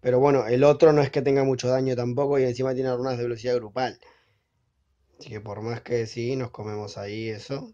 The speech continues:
Perfecto, igual, si no me equivoco, si el Animatronicus tira un ataque con cero de...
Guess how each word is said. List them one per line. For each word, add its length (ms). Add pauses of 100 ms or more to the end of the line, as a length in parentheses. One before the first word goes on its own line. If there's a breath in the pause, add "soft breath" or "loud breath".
Perfecto, 440
igual, 400
si 160
no 100
me 80
equivoco, 520 (360 soft breath)
si 140
el 60
Animatronicus 600
tira 160
un 80
ataque 400
con 260
cero 300
de... 800